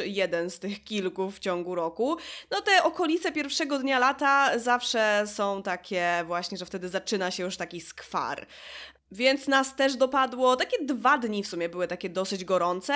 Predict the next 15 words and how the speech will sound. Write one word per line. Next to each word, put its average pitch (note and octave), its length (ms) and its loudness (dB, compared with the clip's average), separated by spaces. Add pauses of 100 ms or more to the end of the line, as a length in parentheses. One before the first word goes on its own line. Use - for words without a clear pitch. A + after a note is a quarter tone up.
(720)
a D#4+ 180 6
teraz C4+ 360 0
już A3 220 -2
dzisiaj F3 560 -4
dziewiętnaście B3 640 -2
stopni, F3+ 460 -4
pochmurno. F3+ 800 -2
Jak C4+ 180 -2
wracałam A3+ 380 -2
z F#3 80 -10
Lidla, F3 320 -2
to F3+ 100 -4
złapał E3 340 -4
mnie G#3+ 220 -2
deszcz. E3+ 640 -4